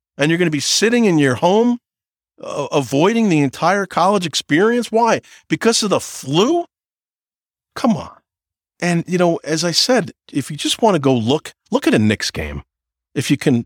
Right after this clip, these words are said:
bear looking at the Knicks these days, watch, watch the game.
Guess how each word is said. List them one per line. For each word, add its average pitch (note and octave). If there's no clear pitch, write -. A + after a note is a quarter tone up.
bear G#2
looking G#2
at G2
the G#2
Knicks G2+
these F2
days, F#2+
watch, D#4
watch D#4+
the D4
game. A3+